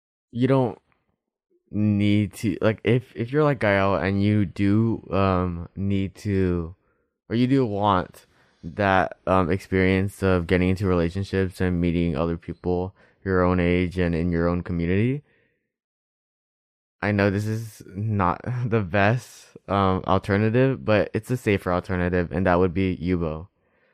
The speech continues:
Um, 'cause Yubo is for, like, teenagers. Um, 'cause if you are gonna go on the app and your only intent is to meet with people your own age,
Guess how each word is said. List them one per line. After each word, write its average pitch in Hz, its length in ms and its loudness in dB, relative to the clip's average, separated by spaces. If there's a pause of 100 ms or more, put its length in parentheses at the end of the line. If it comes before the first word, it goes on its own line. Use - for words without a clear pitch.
(140)
Um, 101 680 0
'cause 110 220 0
Yubo 127 480 0
is 104 220 0
for, 104 440 0
like, 87 340 -2 (840)
teenagers. 107 640 0 (580)
Um, 98 1160 2 (320)
'cause 143 240 0
if 139 220 -4
you 160 300 2
are 127 240 2
gonna 127 220 0
go 113 120 0
on 113 140 2
the 98 160 2
app 110 260 0 (260)
and 104 120 0
your 104 160 4
only 110 280 4
intent 107 540 0
is 98 400 -2 (560)
to 107 240 0
meet 107 160 4
with 110 160 2
people 107 160 0
your 101 220 4
own 98 260 2
age, 104 420 0